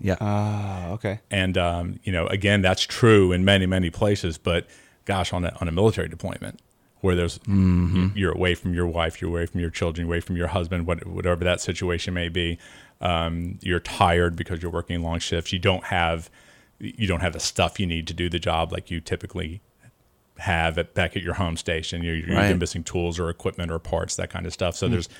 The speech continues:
Speaker 3: this added, added stuff. And, um,
Speaker 1: Hmm.
Speaker 3: and as a Christian, you, you bring something to that that other people don't have. And if you'll remember that, I think it can,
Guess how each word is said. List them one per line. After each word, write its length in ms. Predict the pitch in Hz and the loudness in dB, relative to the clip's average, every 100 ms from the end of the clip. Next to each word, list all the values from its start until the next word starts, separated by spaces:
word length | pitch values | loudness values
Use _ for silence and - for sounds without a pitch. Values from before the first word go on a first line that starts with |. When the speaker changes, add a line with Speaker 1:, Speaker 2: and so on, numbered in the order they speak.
| - | -10
Speaker 3:
this 140 | 107 - | -8 -2
added, 420 | 92 90 90 87 - - | 2 2 0 -6 -12 -2
added 380 | 92 98 87 85 | 2 4 2 0
stuff. 440 | - 98 87 - - - - - - | -2 0 0 -2 -12 -20 -20 -20 -8
And, 280 | - 98 92 | 0 2 4
um, 420 | 90 85 82 82 82 _ _ - | 4 4 4 0 -6 _ _ 0
Speaker 1:
Hmm. 160 | 113 98 | 0 2
Speaker 3:
and 240 | 95 90 87 | 2 0 2
as 180 | 87 87 | 0 0
a 40 | |
Christian, 500 | - 135 139 - 85 | 0 2 2 2 0
you, 380 | 90 95 107 107 | 2 2 2 -4
you 320 | 95 104 131 131 _ - | -6 -4 -6 -10 _ 0
bring 260 | 107 135 | 2 2
something 340 | 143 120 110 98 | 0 -2 -2 -2
to 160 | 123 | 0
that 140 | 104 92 | 2 0
that 80 | 92 | 0
other 180 | 92 95 | -2 -4
people 260 | 98 - | -8 -8
don't 200 | 92 90 | -6 -4
have. 280 | 92 95 95 | -4 -4 -4
And 140 | 90 85 | -4 -4
if 200 | 85 101 | -4 -2
you'll 140 | 92 | 0
remember 500 | 90 87 92 110 90 | 0 0 0 0 0
that, 220 | 85 90 - | -4 -8 -8
I 80 | 92 | -8
think 240 | 98 - | -8 -6
it 100 | 90 | -6
can, 260 | 87 82 | -6 -6